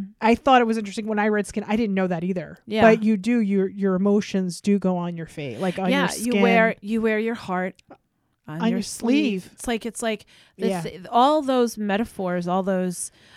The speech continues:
Speaker 2: all those, um, those trite little sayings, like old wives' tales, they all have a little truth in them. And that,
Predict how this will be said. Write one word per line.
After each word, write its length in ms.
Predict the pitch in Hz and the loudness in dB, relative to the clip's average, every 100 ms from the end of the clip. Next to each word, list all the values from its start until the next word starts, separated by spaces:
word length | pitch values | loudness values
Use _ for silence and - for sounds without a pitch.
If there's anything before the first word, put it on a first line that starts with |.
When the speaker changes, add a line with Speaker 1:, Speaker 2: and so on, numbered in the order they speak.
| - - | -18 -2
Speaker 2:
all 200 | 202 208 | 0 2
those, 420 | 214 196 185 190 | 2 2 0 -2
um, 540 | 190 185 185 185 185 - _ - - _ | 0 0 0 -2 -4 -8 _ -18 -18 _
those 220 | 202 202 | 2 2
trite 360 | - - 233 240 | -2 0 2 2
little 220 | 226 208 | 0 -2
sayings, 720 | - 214 233 240 175 170 - - | -2 -4 0 0 -2 -8 -12 -6
like 200 | 185 175 | -4 -2
old 200 | 185 190 | -4 -2
wives' 320 | 180 185 - | -4 -6 -8
tales, 320 | - 170 - | -10 -10 -10
they 180 | - - | -12 -10
all 140 | 233 | -10
have 180 | 269 285 | -8 -6
a 60 | 277 | -2
little 220 | 277 277 | 0 0
truth 460 | - - 320 - - | -4 -4 -4 -4 -8
in 140 | 196 | -6
them. 320 | 175 175 - _ _ - - - - | -8 -12 -14 _ _ -20 -20 -20 -8
And 160 | 240 | -4
that, 260 | 247 233 | -2 -2